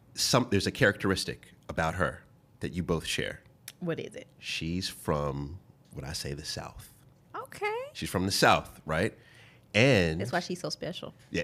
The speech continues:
Speaker 1: yes, yes, it is, it is. And that's why, yeah, uh, the, um, I'm just gonna stop right there, yes.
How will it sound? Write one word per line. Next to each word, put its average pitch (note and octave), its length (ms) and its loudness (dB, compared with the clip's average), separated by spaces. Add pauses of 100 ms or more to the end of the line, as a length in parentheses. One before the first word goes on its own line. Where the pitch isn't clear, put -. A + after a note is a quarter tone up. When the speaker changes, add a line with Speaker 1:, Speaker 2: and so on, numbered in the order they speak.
Speaker 1:
yes, D#2+ 520 -4 (100)
yes, D2 300 -2
it G#2 120 8
is, E2 240 4
it D#2+ 100 -4
is. D2 140 -6
And E2+ 80 -4
that's F2+ 140 -4
why, F2+ 220 4
yeah, C#2+ 380 -2
uh, - 80 -4 (160)
the, F2+ 180 -2 (540)
um, D#2 240 0
I'm G2 120 0
just E2+ 100 -6
gonna D2+ 100 -4
stop - 280 -4
right D2 180 -6
there, - 240 -8
yes. - 320 -6